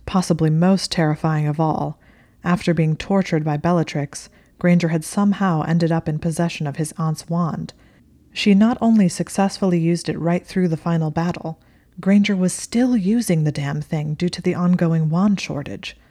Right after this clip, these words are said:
Every time Draco saw Granger pull it out during classes, his blood ran cold. So when Granger tracked him down after potions when he'd been arguing with Daphne Greengrass about his library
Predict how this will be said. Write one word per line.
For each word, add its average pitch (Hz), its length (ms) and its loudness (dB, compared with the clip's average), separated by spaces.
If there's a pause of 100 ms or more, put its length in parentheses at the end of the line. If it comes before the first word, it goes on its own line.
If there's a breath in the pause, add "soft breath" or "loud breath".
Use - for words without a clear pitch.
(500 soft breath)
Every 180 360 2
time 170 380 0
Draco 160 360 0
saw 160 260 -4
Granger 156 360 -4
pull 160 220 -2
it 160 100 -2
out 160 220 -4
during 151 280 -4
classes, 156 540 -6
his 151 180 -6
blood 160 280 -2
ran 147 280 -4
cold. 147 500 -4 (600 soft breath)
So - 220 0
when 175 200 4
Granger 202 360 4
tracked 165 340 -4
him 156 120 0
down 165 240 0
after 151 260 -4
potions 156 560 -2
when 156 140 -2
he'd 151 160 -4
been 156 120 -2
arguing 160 460 0
with 147 140 -4
Daphne 151 380 -2
Greengrass 160 600 0
about 151 280 -2
his 143 340 -4 (100)
library 151 880 -2